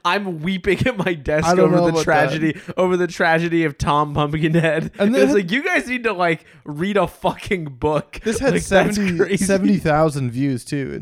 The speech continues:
Speaker 2: in, in some cases with some of the videos. So
Speaker 1: People were very upset about the, the,
Speaker 2: Yeah.
Speaker 1: the, the life and times of Tommy Pumpkinhead.
Speaker 2: And on, in the first part, all the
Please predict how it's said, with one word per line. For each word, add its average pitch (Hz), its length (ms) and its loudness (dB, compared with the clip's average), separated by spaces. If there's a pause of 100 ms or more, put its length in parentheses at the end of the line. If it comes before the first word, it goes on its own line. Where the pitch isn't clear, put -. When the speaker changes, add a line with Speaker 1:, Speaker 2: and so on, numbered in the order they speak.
(160)
Speaker 2:
in, - 40 -12
in 147 120 -4
some 143 240 -4
cases 139 320 -8
with 135 100 -10
some 143 180 -12
of 151 120 -12
the 147 80 -12
videos. - 260 -12
So - 280 -16 (100)
Speaker 1:
People 165 320 -6
were 208 120 -2
very 143 320 0
upset 151 320 -6
about 143 260 -8
the, 131 100 -10 (240)
the, 143 200 -8 (120)
Speaker 2:
Yeah. 147 140 -6
Speaker 1:
the, 147 120 0
the 135 120 -4
life 143 260 -4
and 156 100 -8
times 139 320 -6
of 139 140 -8
Tommy 143 320 -8
Pumpkinhead. 165 340 -8
Speaker 2:
And 180 100 2
on, 180 160 2
in 180 120 0
the 170 80 0
first 214 340 -2
part, 160 220 0
all 147 160 0
the 165 80 0